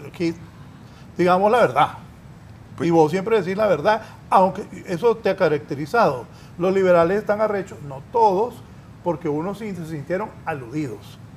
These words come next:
Speaker 1: por Marlon. Esa es
Speaker 2: Bueno,
Speaker 1: la
Speaker 2: no es que se sintieron,
Speaker 1: y,
Speaker 2: es
Speaker 1: y
Speaker 2: que
Speaker 1: lo
Speaker 2: los aludió.
Speaker 1: Bueno, entonces me estás di-, diciendo que sí, es que tengo
Speaker 2: No,
Speaker 1: razón.
Speaker 2: pero a mí no me aludió, por
Speaker 1: No,
Speaker 2: ejemplo, yo no
Speaker 1: por-,
Speaker 2: tengo por qué
Speaker 1: estoy,
Speaker 2: estar
Speaker 1: estoy
Speaker 2: enojado.
Speaker 1: diciendo,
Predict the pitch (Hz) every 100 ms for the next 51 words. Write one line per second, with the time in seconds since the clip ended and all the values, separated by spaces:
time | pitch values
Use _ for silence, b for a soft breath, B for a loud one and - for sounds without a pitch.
0 | - 151 135 156 131 - - - - -
1 | - - - 180 147 143 - 120 117 113
2 | 113 143 208 143 143 139 123 196 156 196
3 | 151 120 165 110 160 156 156 160 156 156
4 | 151 160 165 156 143 143 160 143 220 -
5 | 117 120 117 160 233 220 - - - 123
6 | 127 143 320 143 127 123 120 113 123 220
7 | 151 - 185 131 131 180 123 120 170 135
8 | 190